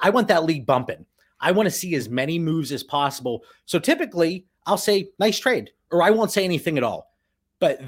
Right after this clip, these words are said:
there was a situation earlier today. We saw Saquon Barkley get moved for what's going to be a mid to possibly late first in a third. And I mean, again, I jumped in the chat and I just said,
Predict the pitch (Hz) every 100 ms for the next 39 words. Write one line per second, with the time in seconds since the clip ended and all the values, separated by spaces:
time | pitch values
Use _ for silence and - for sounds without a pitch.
0 | 113 160 196 175 180 - 185 170 165 156
1 | 170 151 147 156 143 - 135 120 127 135
2 | 160 135 - 139 135 139 127 131 127 131
3 | 131 123 127 123 113 _ _ _ _ -
4 | 151 135 147 - 151 147 165 151 120 139
5 | 131 113 120 151 156 160 - _ _ -
6 | - 135 123 113 - - 127 165 285 214
7 | 127 170 - - 160 131 - - _ _
8 | _ _ _ 143 120 - 131 82 78 _
9 | _ _ _ _ _ 147 139 131 127 -
10 | _ 143 135 127 123 123 - 131 135 123
11 | 131 156 143 139 120 - 147 139 123 123
12 | 113 147 123